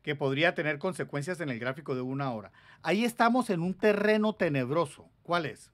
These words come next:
Que todavía no me ha hecho un alto más alto que el anterior, aunque va camino a. Tiene fuerza para hacerlo, ¿no? Entonces es un terreno tenebroso.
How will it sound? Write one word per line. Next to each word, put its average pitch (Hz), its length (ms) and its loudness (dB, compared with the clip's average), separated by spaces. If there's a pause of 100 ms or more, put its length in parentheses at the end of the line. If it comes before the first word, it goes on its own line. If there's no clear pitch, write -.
(1040)
Que 160 140 -8
todavía 170 480 4
no 202 140 2
me 202 100 2
ha 190 160 6
hecho 190 220 0
un 185 180 0
alto 190 480 4
más 156 220 0
alto 165 260 0
que 165 100 -2
el 147 60 2
anterior, 131 420 0
aunque 165 280 0
va 151 180 6
camino 196 580 2
a. 131 200 -4 (100)
Tiene 180 260 -4
fuerza 220 380 0
para 135 180 -2
hacerlo, 98 380 -8
¿no? 220 220 -10 (1400)
Entonces 185 400 2
es 190 120 -4
un 208 120 0
terreno 190 520 4
tenebroso. 131 640 0